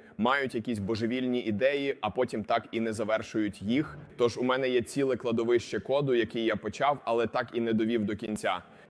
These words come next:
Але я постійно запускаю щось нове. І наприкінці минулого року я був у Slack і почув про новий інструмент, яким користуються кілька людей. Вони казали, що це справді круто.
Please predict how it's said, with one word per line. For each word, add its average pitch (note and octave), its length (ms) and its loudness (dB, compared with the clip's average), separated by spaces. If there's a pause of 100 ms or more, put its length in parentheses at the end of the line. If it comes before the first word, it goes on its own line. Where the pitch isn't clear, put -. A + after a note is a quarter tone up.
(360)
Але A2 180 2
я A2+ 80 4
постійно B2+ 420 -4
запускаю A#2 480 -2
щось A2 220 -8
нове. G2+ 320 -2 (260)
І A2+ 80 0
наприкінці B2+ 480 0
минулого C3+ 480 0
року C#3+ 300 -2
я A#2+ 120 2
був A#2+ 300 -2
у A2+ 40 -4
Slack B2+ 500 -2 (260)
і A#2 100 4
почув D3 400 -2
про B2+ 160 -2
новий B2 340 0
інструмент, B2+ 540 -4
яким B2 260 -2
користуються A#2+ 640 -4
кілька B2+ 340 -2
людей. G2+ 380 0 (340)
Вони A2+ 180 0
казали, A#2+ 360 -2
що A2+ 180 -4
це C#3 200 -2
справді A#2 420 0
круто. E3+ 500 0